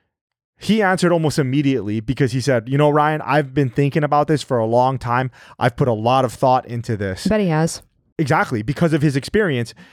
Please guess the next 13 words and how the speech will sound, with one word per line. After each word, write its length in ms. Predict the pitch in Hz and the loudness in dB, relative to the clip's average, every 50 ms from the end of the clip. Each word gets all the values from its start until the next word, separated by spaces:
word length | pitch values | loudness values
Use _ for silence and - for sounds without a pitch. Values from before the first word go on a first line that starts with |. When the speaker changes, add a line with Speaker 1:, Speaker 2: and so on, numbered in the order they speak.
| _ _ _ _ _ - | _ _ _ _ _ -2
Speaker 1:
And 120 | 151 139 | -2 0
he 120 | 143 175 156 | 0 0 0
said, 320 | - 170 151 143 120 113 _ _ _ _ _ _ _ _ _ _ _ _ _ _ _ _ _ _ | 2 2 2 2 0 -2 _ _ _ _ _ _ _ _ _ _ _ _ _ _ _ _ _ _
"I 220 | - 135 151 180 196 | 0 2 2 4 2
believe 580 | 175 202 202 185 160 143 135 131 127 127 117 | 2 2 0 0 0 0 0 0 -2 -2 -2
the 180 | 117 131 143 - | -2 -4 -4 -4
answer 440 | 131 127 131 143 135 - 151 139 135 | -4 -4 -4 -4 -2 0 2 2 2
is 100 | 127 113 | 2 0
micro-credentialing." 960 | 117 117 113 113 - 120 107 - - 98 98 92 95 - - - 58 - - _ _ | 0 -2 -2 -2 -2 -4 -6 -4 -6 -6 -6 -6 -8 -10 -14 -18 -20 -20 -20 _ _
He 140 | _ - 156 156 | _ -2 0 0
used 360 | 135 135 170 196 214 185 151 | 2 4 4 4 4 2 2
that 140 | 180 170 156 | 2 2 2
exact 760 | 147 127 120 120 135 143 156 165 180 185 170 _ _ - | 2 0 0 0 2 2 2 2 0 -2 -4 _ _ -20